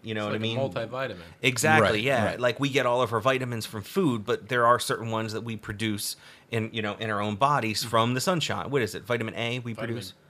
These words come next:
Speaker 2: D, I
Speaker 1: D?
Speaker 2: think. Yeah.
Speaker 3: Mm-hmm.
Speaker 1: D. Okay. So, yeah. So we produce that. It's the same thing. They need those vitamins in order to stay active. So, uh, for you to have, like, kind of, you know, s-,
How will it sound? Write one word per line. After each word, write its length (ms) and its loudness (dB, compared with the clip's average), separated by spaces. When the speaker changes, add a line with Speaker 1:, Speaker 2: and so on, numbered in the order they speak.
Speaker 2:
D, 240 -12
I 60 -10
Speaker 1:
D? 160 4
Speaker 2:
think. 160 -2
Yeah. 140 -6
Speaker 3:
Mm-hmm. 380 -2
Speaker 1:
D. 200 -6
Okay. 280 -2
So, 280 2
yeah. 200 0
So 180 -4
we 200 0
produce 340 0
that. 260 -4
It's 140 -4
the 80 -6
same 280 0
thing. 340 -2
They 200 2
need 320 0
those 380 2
vitamins 680 -2
in 140 2
order 240 2
to 80 2
stay 240 -2
active. 480 -2
So, 360 0
uh, 220 4
for 140 -6
you 160 -2
to 80 -4
have, 280 -2
like, 200 -2
kind 200 -2
of, 220 -2
you 100 -8
know, 180 -2
s-, 140 -10